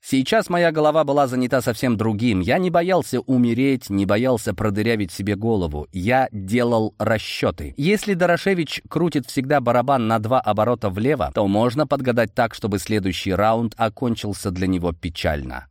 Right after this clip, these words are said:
А для этого нужно провернуть барабан на один полный оборот. И еще на пять камор влево. После моего хода встанет в дуло. Дорошевич провернет барабан на два оборота и вернет все в боевую позицию. Капсуль патрона вновь будет стоять под бойком.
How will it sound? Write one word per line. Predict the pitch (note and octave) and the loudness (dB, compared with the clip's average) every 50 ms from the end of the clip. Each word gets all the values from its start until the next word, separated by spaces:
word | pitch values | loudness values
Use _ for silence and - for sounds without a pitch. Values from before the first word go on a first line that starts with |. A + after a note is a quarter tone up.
| - | -4
А | - G2 | -4 -2
для | F2+ F2 G2+ G2 | -2 0 0 -2
этого | - - A2+ - A#2 A2 A2 G#2+ | 0 -2 -4 -4 -2 0 0 0
нужно | G#2+ A#2+ C3 B2 G#2 G#2+ A2+ A2 G#2+ G2 - _ - | 0 0 -2 -2 -2 0 0 0 0 -2 -6 _ -6
провернуть | - B2+ A2+ G#2 G#2+ G2+ G#2+ G#2+ G2 F#2+ | -4 -2 0 0 0 0 0 0 -2 0
барабан | F2 G#2 G2+ G2+ F#2+ A2 G#2+ G#2 G#2 | 0 0 0 2 2 2 2 2 2
на | G#2+ A2 G#2+ G#2 | 2 2 2 2
один | G#2 G2+ F#2+ G#2 A2 G#2+ G#2 F#2+ | 0 0 -2 -2 -2 -2 -2 -2
полный | - A2 G2+ G2+ G2 G2 G2 G2 | 0 0 0 0 0 0 -2 -2
оборот. | - G2 F#2 F#2+ F#2 F2 C#2+ - - - | -2 -2 0 0 0 -2 -2 -8 -4 0
И | B2+ | 2
еще | B2 A#2+ A#2 G#2+ - - E3 D#3+ | 4 4 2 2 0 0 2 2
на | C3+ A#2+ B2 A#2 A2 | 2 2 2 0 0
пять | - - C3+ B2+ A2+ - - _ _ - | 0 -2 -2 -2 -2 -6 -16 _ _ -4
камор | - A2+ G#2 G2+ G2+ G2+ G2+ F#2+ G2 - - | -2 0 0 0 0 0 0 -2 -2 -6 -8
влево. | G#2 F#2+ G2 F2+ E2 D#2+ C#2 C2+ C2 - - | -6 -4 -2 0 0 -2 -2 -4 -8 -6 -2
После | - F3 F#3+ F3+ - - F3 E3 | 2 2 2 2 0 0 0 2
моего | D#3 D#3 D3+ D3+ D3+ | 2 2 2 2 0
хода | C#3+ - E3+ E3+ D3+ D3+ C3+ | 0 2 0 2 2 2 0
встанет | - - - - D3+ C#3 C#3 C3+ B2 - | -2 -4 -4 0 0 0 0 -2 -4 -4
в | A2 G#2 | -6 -4
дуло. | G2+ G#2 A2 F#2+ F2 D2+ C2 - - - _ | -2 0 0 2 2 0 -2 -4 -10 -20 _
Дорошевич | - A2 G#2+ A2 A2 A2 - - C3 B2+ B2 G#2+ - - - | -6 -2 0 2 2 2 0 0 0 0 0 -2 -4 -8 -6
провернет | - A2+ A2 G#2+ A2+ A2 A2 A2+ A2 F#2+ | -2 -2 0 0 0 0 0 0 -2 0
барабан | F#2 F#2 G#2 G#2+ G#2 G2 G#2+ G#2 G2 G2 - | 0 0 2 2 2 2 2 0 0 0 -4
на | - A2 G#2+ G#2 | -4 -2 0 0
два | G2 F#2+ F#2+ A2 G#2+ | -2 0 0 0 0
оборота | - G#2 G2+ F#2 G2+ G2+ A2+ A2+ A2 - G#2+ | 0 0 0 0 0 0 0 -2 -2 -4 -6
и | - - A2+ | -4 -2 -2
вернет | G2+ G#2 G#2+ G2+ G#2 A2 A2 F#2 | -2 0 0 0 0 -2 -2 -4
все | - - - - - A2 G2 | -6 -12 -10 -4 -2 -2 -2
в | F#2 F#2 | -2 -4
боевую | F#2+ F#2+ G2+ G2 G2 F#2+ G2 G2 F#2+ F2 | -4 -2 0 0 0 0 0 0 0 0
позицию. | - G#2 F#2+ F2 F2 D#2+ - - - D2 D2 - - | -2 -2 -2 -2 -6 -8 -8 -10 -14 -14 -14 -12 -6
Капсуль | - D3 C#3+ C#3 C#3 - - - - D3 B2+ A2+ | -2 0 0 0 0 -2 -4 -2 0 0 0 2
патрона | - B2+ A2+ - C3 C3 B2+ B2 A#2+ A2+ | 0 -2 0 0 -2 0 2 2 2 0
вновь | G2 A2+ B2 C3 B2 G#2 - | 0 2 2 2 0 -2 -4
будет | G2+ F#2+ G#2 G#2+ F#2+ F#2+ F2 - | -4 -2 0 0 0 0 -2 -4
стоять | - - - A2+ G2+ G2 G2+ F#2+ F#2 - - | -8 -6 -2 0 0 2 2 0 -2 -4 -4
под | - G2+ F2 F2 | -4 -4 -2 0
бойком. | F2+ F#2 F2+ F2 - - F#2 E2+ D2+ C#2 - | 0 0 0 -2 -2 -2 -2 -2 -2 -4 -8